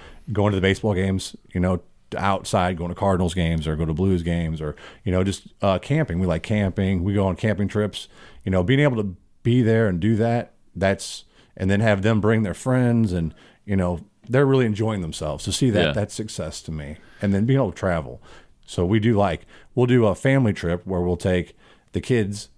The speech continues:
Speaker 1: and the cousins and nieces, and we'll all meet up with the aunts and uncles, and we'll go camping or something, or go on a trip. And
Speaker 2: Yeah.
Speaker 1: then me and the wife, we go on our own trip together without the kids. You know, you gotta have
Speaker 2: Right.
Speaker 1: that separate time. So to balance,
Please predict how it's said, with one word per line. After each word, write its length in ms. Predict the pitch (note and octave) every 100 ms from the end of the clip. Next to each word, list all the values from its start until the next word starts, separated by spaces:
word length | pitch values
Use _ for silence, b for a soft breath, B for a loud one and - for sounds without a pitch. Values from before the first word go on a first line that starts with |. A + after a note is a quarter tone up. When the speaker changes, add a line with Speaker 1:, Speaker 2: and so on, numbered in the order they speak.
| _
Speaker 1:
and 460 | F#2+ F2+ F#2 F2+ D#2+
the 80 | F#2
cousins 360 | A2+ G#2+ F2
and 100 | F#2
nieces, 340 | G2+ F2+ G2+ E2+
and 100 | F#2
we'll 100 | G2
all 220 | F#2+ F#2+
meet 200 | F#2+ F#2
up 180 | F#2+ -
with 120 | F2
the 100 | E2+
aunts 200 | F#2 F2+
and 100 | F2
uncles, 280 | F2 F#2 F2+
and 100 | F#2
we'll 100 | F2
go 240 | F2 E2 B B
camping 340 | - G#2+ G2 F#2
or 40 |
something, 300 | E2 F#2 F#3+
or 40 | F#3
go 100 | F#2
on 80 |
a 40 | E3+
trip. 360 | - F#2 F#2+ - -
And 180 | G2
Speaker 2:
Yeah. 100 | F2
Speaker 1:
then 300 | D#2+ F2+ E2+ E2+ - - -
me 180 | F#2+
and 100 | G2 F2+
the 40 |
wife, 380 | F#2+ F#2 F2 -
we 80 | F#2+
go 200 | F2+ F2
on 120 | F2+
our 120 | E2
own 220 | F2 E3+ D#3
trip 260 | - F2
together 240 | D#2 D2+ D#2+
without 240 | D#2 D3+
the 80 | G2+
kids. 200 | E2 D2+
You 60 | D#2+
know, 80 | E2
you 100 | E2+
gotta 240 | G2 F2 B B B
have 160 | A2 A2
Speaker 2:
Right. 60 |
Speaker 1:
that 140 | A2+ -
separate 420 | - C#3 B2+ A2+
time. 400 | - C3+ G#2+ E2+ B B _
So 280 | - A2 G#2
to 120 | G#2+
balance, 640 | F#2 A2 B2+ A#2 A2 -